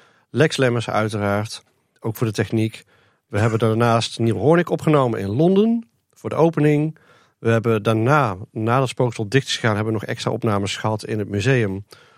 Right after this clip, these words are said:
Dat was met Kees Bouwers en Frans Dame. En Kees was verantwoordelijk voor het metselwerk. Frans Dame voor interieur met alle schuimblokken en decor.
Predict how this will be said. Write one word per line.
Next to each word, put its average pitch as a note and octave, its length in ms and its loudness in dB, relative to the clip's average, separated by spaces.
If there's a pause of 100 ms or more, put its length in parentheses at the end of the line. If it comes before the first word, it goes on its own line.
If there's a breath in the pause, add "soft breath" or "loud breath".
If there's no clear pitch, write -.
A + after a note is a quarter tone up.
(140 soft breath)
Dat A2+ 140 -8
was A#2 220 0
met G#2 240 -2
Kees A#2 280 0
Bouwers G#2+ 440 0
en F#2+ 340 -6
Frans G2 300 -6
Dame. C3 380 0
En A2+ 100 -6
Kees A#2+ 280 0
was A2+ 160 -6
verantwoordelijk A2 480 -4
voor A#2+ 240 -10
het - 200 -18
metselwerk. D3+ 720 2 (380 soft breath)
Frans A2+ 260 -4
Dame A2+ 360 2
voor G#2 440 -4
interieur A2+ 540 -2
met G2+ 340 -8
alle G2+ 220 -8
schuimblokken A#2 640 0
en G#2 120 -4
decor. C#3+ 500 2